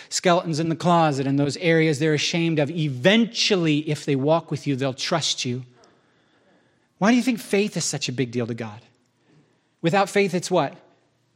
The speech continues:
Impossible to please God.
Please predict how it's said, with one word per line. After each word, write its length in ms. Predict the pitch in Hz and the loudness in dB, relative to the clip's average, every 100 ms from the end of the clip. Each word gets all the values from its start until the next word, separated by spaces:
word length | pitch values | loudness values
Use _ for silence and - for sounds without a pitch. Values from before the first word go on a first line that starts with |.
| _ _ _ | _ _ _
Impossible 1080 | 190 180 165 147 - 170 156 - 160 139 151 | 4 6 4 0 -4 -4 -2 -2 -2 0 -2
to 220 | 139 160 | -2 -4
please 400 | 143 - 156 143 | -4 -2 -2 -2
God. 320 | 139 143 120 | -4 -6 -8